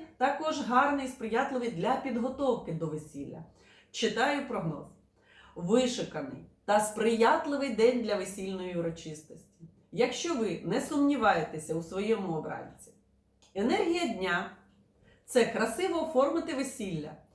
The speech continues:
та отримати максимальне задоволення від свого свята.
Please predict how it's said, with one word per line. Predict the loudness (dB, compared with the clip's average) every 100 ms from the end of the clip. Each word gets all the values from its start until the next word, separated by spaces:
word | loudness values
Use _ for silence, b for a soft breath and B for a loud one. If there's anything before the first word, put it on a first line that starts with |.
| b b b 2
та | 2
отримати | 4 2 0 -2 0 2
максимальне | 4 2 0 -4 0 2 2 2
задоволення | 0 0 0 -2 -4 -2 0 0
від | -2 -8
свого | -6 -4 -4
свята. | -6 -6 -6 -8